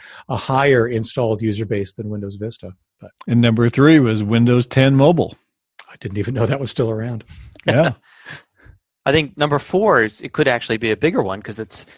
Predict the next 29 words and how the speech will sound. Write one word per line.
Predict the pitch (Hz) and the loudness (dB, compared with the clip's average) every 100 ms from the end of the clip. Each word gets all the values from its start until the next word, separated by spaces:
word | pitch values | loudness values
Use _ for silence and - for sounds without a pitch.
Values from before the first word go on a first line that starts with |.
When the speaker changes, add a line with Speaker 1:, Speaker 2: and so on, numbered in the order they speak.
| _ | _
Speaker 3:
the | 104 | -2
iPod | 117 170 160 143 | 0 0 -2 -2
Nano | 123 127 131 | 0 -2 -2
and | 110 95 | -6 -4
Shuffle, | 156 151 - 113 | -4 -4 -6 -10
which | 104 - - _ | -12 -14 -18 _
Apple | 120 113 113 104 _ _ - | -6 -4 -6 -8 _ _ -12
removed | 120 117 123 123 | -10 -4 -4 -6
from | 107 90 | -12 -12
sale | - 113 104 107 | -4 -2 -2 -6
quietly. | - 120 107 101 90 92 - _ _ _ _ _ | -8 -4 -4 -4 -8 -12 -12 _ _ _ _ _
Um, | 107 101 98 - _ - | -4 -4 -6 -18 _ -2
but | 131 | 0
it | 120 | 0
really | 120 170 123 | 2 2 0
is | 107 107 - _ _ | -2 -6 -14 _ _
the, | 117 113 104 101 113 - | -12 -8 -8 -10 -14 -16
the | 107 | -12
death | 95 101 - | -6 -6 -4
of | 104 87 | -8 -8
the | 101 - | -12 -4
iPod | 98 110 - - - - _ _ _ _ _ _ _ _ | -2 -2 -4 -8 -10 -20 _ _ _ _ _ _ _ _
because | 104 - 101 98 95 - _ - | -10 -4 -4 -4 -8 -14 _ -6
they | 107 | -4
were | 120 | -2
the | 107 | 0
last | 95 95 - | 0 -2 -6
real | 104 92 | -4 -2
iPods. | 104 - - | -2 -4 -10